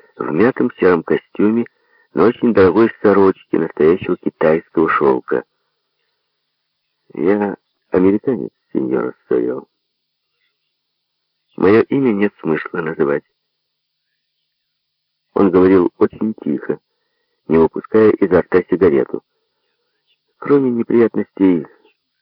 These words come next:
оно никому ничего не принесет, в первую очередь вам. С тех пор, как наши войска высадились в Нормандии, нам особенно интересно все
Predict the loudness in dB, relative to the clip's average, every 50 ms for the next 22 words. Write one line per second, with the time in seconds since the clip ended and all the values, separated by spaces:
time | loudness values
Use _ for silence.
0 | _ _ _ -4 -2 -2 0 0 0 0 0 0 -2 -4 _ -4 -4 -2 -4 -6
1 | -8 -10 -8 -4 -4 -4 -4 -6 -8 -10 -8 -6 -6 -6 -6 -6 -8 -8 -8 -10
2 | -14 -20 -20 _ _ -4 -2 -2 0 0 2 2 2 2 0 -2 -4 -6 -6 -6
3 | -8 -14 -20 -20 -18 -14 -8 -6 -4 -4 -4 -6 -10 -14 -16 _ _ _ _ _
4 | _ _ _ _ _ _ _ _ _ _ _ _ _ _ _ _ _ _ _ _
5 | _ 0 0 0 0 0 0 0 0 0 0 -4 -4 -4 0 0 -2 0 2 2
6 | 2 2 2 0 2 2 2 4 2 0 0 -2 -2 0 2 2 0 0 _ _
7 | _ _ -8 -4 -2 -2 -2 -2 -2 -4 -6 -6 -8 -10 -8 -8 -6 -6 -8 -12
8 | -16 _ _ _ _ _ _ _ _ _ _ _ _ _ _ _ _ _ _ 0
9 | 2 2 2 2 0 0 0 0 0 0 0 0 2 0 0 -2 -4 -10 _ _
10 | -2 -2 -2 -2 _ _ -2 0 2 2 0 -2 _ -6 -4 -2 -2 -2 -2 -4
11 | _ _ _ _ 0 2 2 0